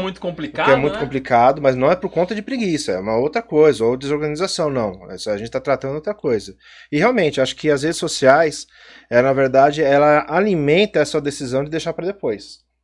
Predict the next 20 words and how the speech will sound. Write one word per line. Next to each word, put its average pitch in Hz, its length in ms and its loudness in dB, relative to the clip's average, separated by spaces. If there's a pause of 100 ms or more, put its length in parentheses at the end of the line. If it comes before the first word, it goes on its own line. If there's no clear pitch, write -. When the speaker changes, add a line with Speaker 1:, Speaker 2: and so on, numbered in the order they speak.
(580)
Speaker 2:
Porque 170 180 -2
uma 214 100 4
vez 247 160 2
que - 80 -12
você 202 200 2
deixa 160 180 -2
pra 147 140 -4
depois 135 360 0
e 127 60 -6
tá, 170 260 2
e 139 60 -8
tá 160 140 0
intertido 147 480 -4
nas 120 100 -2
redes 127 140 -4
sociais, 143 540 2
tá 180 120 -10
tranquilo, 208 400 -4
você 160 220 -2
nem 294 260 -2